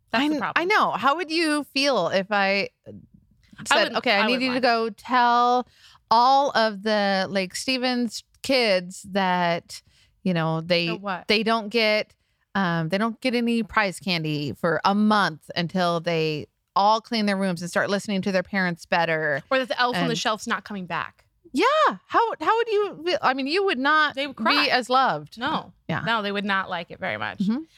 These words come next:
Speaker 1: And that's the problem that Amos had, is trying to relay all this message. And he goes through and he talks about how,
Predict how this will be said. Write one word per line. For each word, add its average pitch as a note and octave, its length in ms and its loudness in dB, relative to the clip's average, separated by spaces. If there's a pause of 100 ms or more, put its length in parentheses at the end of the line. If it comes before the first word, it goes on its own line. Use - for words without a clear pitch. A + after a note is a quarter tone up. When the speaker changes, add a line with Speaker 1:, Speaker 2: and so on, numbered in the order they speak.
Speaker 1:
And A#3+ 80 -2
that's D#4+ 160 2
the - 80 -20
problem A3+ 360 -2
that F#3 100 -8
Amos G#3 240 -4
had, F3 280 -4
is G3+ 120 -12
trying A3 220 -4
to A3 300 0
relay A#3 280 0
all E4 120 2
this D#4 140 -12
message. A#3 580 -8
And C4 80 0
he E4+ 120 0
goes F#4+ 180 -2
through E4 220 -2
and C#4 100 0
he C#4+ 80 -2
talks C4+ 320 -4
about A#3+ 240 -2
how, A3 320 0